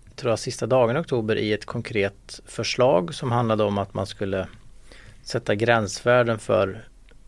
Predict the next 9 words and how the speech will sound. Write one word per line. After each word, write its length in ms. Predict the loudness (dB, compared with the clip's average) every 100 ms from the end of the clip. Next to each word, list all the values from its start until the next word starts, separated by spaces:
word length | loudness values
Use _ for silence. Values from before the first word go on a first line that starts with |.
| -14
nox, 580 | -4 -4 -4 -12 -12 -14 -18 -20 -20 -12
eh, 260 | -8 -6 -6 -8 -14 -20 -6
gaser 640 | 2 2 2 4 4 4
och, 420 | 2 0 -10 -2 4
eh, 300 | 4 4 -2 -8 -18 -18 -18 -16 -8
också 300 | -6 -2 0
hur 300 | 2 2 2
mycket 600 | 0 -2 -6 -4 0 0
mer 500 | 0 0 2 2